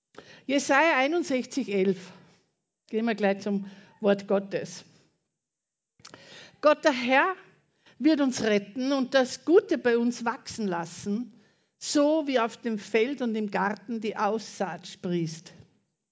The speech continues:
Und alle Völker werden es sehen und uns glücklich preisen. Wow, was für eine kraftvolle Bibelstelle, oder? Das Wort,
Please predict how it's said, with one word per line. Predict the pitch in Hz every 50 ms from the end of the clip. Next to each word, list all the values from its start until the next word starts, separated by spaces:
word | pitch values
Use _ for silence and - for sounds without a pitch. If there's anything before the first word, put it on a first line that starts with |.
| _ _ _ _ _ _ _ _ _ _ _ _ _ _ _ _ _ - - - - _ _ _ _ _ _ _
Und | - 311 320 294 - -
alle | 302 320 349 359 381 330
Völker | - - - 233 240 208 196 196 196 220 208 196 202 202 - - - - _ - _ _ _ _ -
werden | 185 214 214 214 208 208 202
es | 185 180 180 - - - -
sehen | 202 196 202 233 262 320 320 - - _ _ _ _ _ _ _ _ _ _ _ _ -
und | 233 196 196 196 - -
uns | 233 254 302 302 - -
glücklich | - 247 302 339 339 - 202 196 185 190
preisen. | 180 170 - 190 190 - 202 208 - _ _ _ _ _ _ _ _ _ _ _ _ _ _ _ _ _ _ _ _ _ _ _ -
Wow, | 196 226 233 175 175 165 180
was | 214 240 262 -
für | - 320
eine | 320 359 370
kraftvolle | - - 285 294 - - - - 311 285 277
Bibelstelle, | 233 262 311 349 294 - - - - 180 170 170 160 170
oder? | 208 - 311 381 - - _ _ _ _ _ _ _ _ _ _ _ _ _ _ - - - 277 262 -
Das | - 302 311 302 - - 262
Wort, | 269 302 330 349